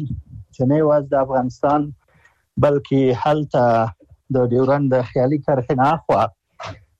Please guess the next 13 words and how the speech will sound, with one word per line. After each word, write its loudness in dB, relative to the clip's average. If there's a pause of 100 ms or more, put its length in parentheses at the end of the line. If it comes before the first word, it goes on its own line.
(160)
د -2 (1120)
سلګونو 0
زرو، 0 (560)
آه، 2
پښتنو، 0
بلوڅو، 0 (380)
سندیانو، 0
کشمیریانو 0 (560)
او 2
نورو 2
قومونو 0 (500)
د 0
وګړو، 2